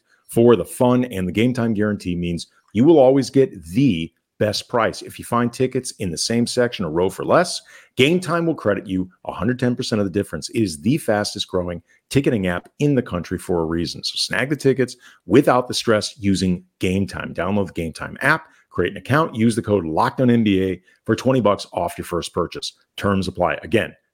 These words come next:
create an account, redeem the code Locked On N B A for twenty bucks off.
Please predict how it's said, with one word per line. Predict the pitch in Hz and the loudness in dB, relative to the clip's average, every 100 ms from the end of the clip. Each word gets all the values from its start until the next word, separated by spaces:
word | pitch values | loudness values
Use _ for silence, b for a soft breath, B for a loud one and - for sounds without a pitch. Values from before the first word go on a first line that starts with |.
| _ | _
create | - 80 | -6 -2
an | 143 | -2
account, | 117 110 110 b b _ | 2 2 0 b b _
redeem | 82 101 110 | 0 2 4
the | |
code | 107 92 | 2 0
Locked | 80 98 120 | 2 -2 2
On | 131 | 2
N | 123 120 | 4 4
B | 117 | 4
A | 104 101 92 | 4 0 -6
for | - | -14
twenty | - 95 85 | -10 -6 -2
bucks | 80 98 - | -2 0 4
off. | 156 196 | 4 2